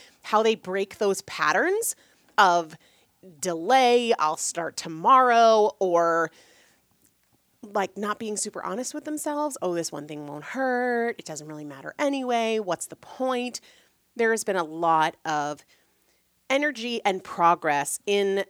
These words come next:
the Primal Potential Facebook group around this book, and you can still join us. I'll put the link to the Facebook group in the show description. All you have to do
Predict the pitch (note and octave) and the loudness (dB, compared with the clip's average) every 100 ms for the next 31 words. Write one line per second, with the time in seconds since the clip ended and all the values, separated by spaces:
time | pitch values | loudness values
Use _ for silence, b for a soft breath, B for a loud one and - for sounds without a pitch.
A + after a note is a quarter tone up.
0 | - F3+ F3 F3 - E3 E3 - F#3 D#3+ | -10 -8 -6 -6 -8 -8 -6 -8 -10 -8
1 | - A#3 - G#3 G3 F#3 - E3+ E3 D#3+ | -4 -4 -4 -6 -6 -6 -6 -6 -6 -6
2 | D#3+ - D3+ - C#4 - F#3 E3+ D#3+ - | -8 -12 -12 -4 -4 -4 -10 -10 -8 -10
3 | C#3+ D#3 C4+ D4 C#4 - F3 F#3+ - E3 | -12 -2 0 2 0 -2 -6 -6 -10 -8
4 | E3 - - E3 E3 D#3+ E3+ D#3+ - D3+ | -10 -10 -10 -8 -8 -8 -8 -8 -10 -8
5 | B3 F4 F4 - G3 F#3+ F3 F3+ D#3+ - | -4 -4 -4 -6 -4 -4 -4 -6 -6 -6
6 | D3+ - B3+ F4 F4 _ _ _ _ _ | -8 -2 -2 -2 -6 _ _ _ _ _
7 | - A3 A#3 A#3 F#3 A3 D#4+ | 2 4 4 0 -6 -4 -4